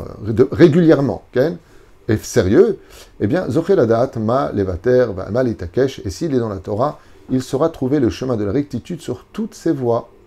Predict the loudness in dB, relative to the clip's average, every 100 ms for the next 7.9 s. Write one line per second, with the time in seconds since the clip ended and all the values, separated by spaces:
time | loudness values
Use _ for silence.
0 | -20 -20 -20 -6 -2 -2 -2 -4 -4 -4
1 | -6 -6 -8 -6 -6 -6 -6 -2 0 0
2 | -2 -10 -10 -8 -8 -6 -4 -4 -4 -6
3 | -12 -20 _ -4 2 2 2 -4 -10 -20
4 | _ _ _ -8 -4 -6 -6 -6 -2 -2
5 | -2 -8 -6 -2 -2 2 2 2 -2 -20
6 | -20 -8 -4 -2 -4 -6 -6 -10 -18 -20
7 | -20 -14 -4 2 2 2 0 0